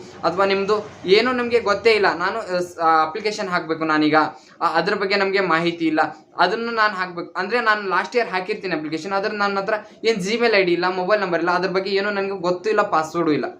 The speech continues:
So ಅಂಥವ್ರದ್ದು ಕೂಡ ಇಲ್ಲಿ ನಾನು ನಿಮ್ಗೆ ಅಪ್ಲಿಕೇಶನ್ ಹಾಕ್ಕೊಡ್ತೀನಿ, ಸರಿನಾ?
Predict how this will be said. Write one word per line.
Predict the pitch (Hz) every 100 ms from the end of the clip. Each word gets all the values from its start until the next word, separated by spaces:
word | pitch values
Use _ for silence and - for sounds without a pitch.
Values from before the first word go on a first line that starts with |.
| - - - -
So |
ಅಂಥವ್ರದ್ದು | 220 190 196 233 226
ಕೂಡ | 220
ಇಲ್ಲಿ | 214 208
ನಾನು | 196 190
ನಿಮ್ಗೆ | 185 185 214
ಅಪ್ಲಿಕೇಶನ್ | 202 165 160 160 190
ಹಾಕ್ಕೊಡ್ತೀನಿ, | 143 - 113 - - - - - -
ಸರಿನಾ? | 202 233